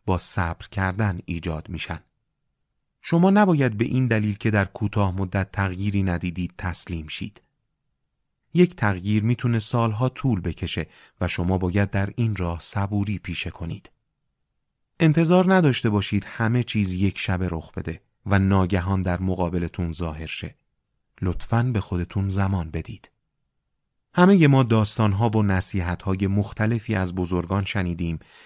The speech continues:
که به ما می‌گن چطور به خواسته‌های خودمون برسیم. اما رسیدن به هر موفقیتی فقط از طریق تعیین اهداف و پایبند بودن به اونها امکان پذیره.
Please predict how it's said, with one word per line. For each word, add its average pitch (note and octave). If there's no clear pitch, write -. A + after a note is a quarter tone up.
که D3
به D3
ما D#3+
می‌گن A#2
چطور C#3
به A2+
خواسته‌های F2
خودمون D#2+
برسیم. D#2+
اما G#2
رسیدن A#2
به B2+
هر C#3
موفقیتی F#2
فقط C#3
از F#2+
طریق F2+
تعیین F#2+
اهداف G2
و C3
پایبند C3
بودن D3
به B2
اونها G#2
امکان D#2+
پذیره. D#2+